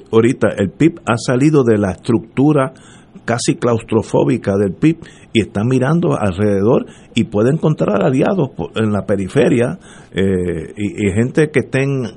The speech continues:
hastiados, agotados del status quo político.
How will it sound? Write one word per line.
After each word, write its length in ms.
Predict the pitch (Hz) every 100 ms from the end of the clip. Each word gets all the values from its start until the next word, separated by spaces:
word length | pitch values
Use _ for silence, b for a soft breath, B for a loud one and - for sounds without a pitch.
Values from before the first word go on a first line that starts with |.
| b b b b -
hastiados, 840 | 107 95 - 139 143 143 131 135 143 -
agotados 840 | 117 113 117 117 - 156 135 120
del 160 | 117 110
status 440 | 101 - 120 143 110
quo 220 | 127 131
político. 640 | 127 120 160 170 120 120